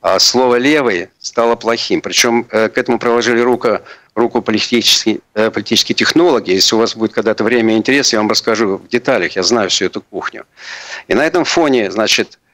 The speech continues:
э, Трамп со своей патологической верностью Твиттеру, который проводит больше времени,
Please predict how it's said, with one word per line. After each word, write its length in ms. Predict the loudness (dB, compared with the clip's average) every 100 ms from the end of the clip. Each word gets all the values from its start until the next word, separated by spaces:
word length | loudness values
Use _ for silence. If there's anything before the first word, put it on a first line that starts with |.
| _ _ _
э, 420 | 0 2 2 2 -2
Трамп 380 | -2 -2 -2 -6 _ _
со 320 | -4 -2 0 0
своей 340 | 2 2 0
патологической 720 | -2 -2 -2 0 0 0 0
верностью 520 | 0 0 0 -2 -4
Твиттеру, 540 | -4 -2 0 -2 -2 -6 -14 _ _
который 340 | -4 0 -2 -2 -8 _
проводит 420 | -2 2 2 0 0
больше 320 | 0 0 0
времени, 500 | 0 2 2 0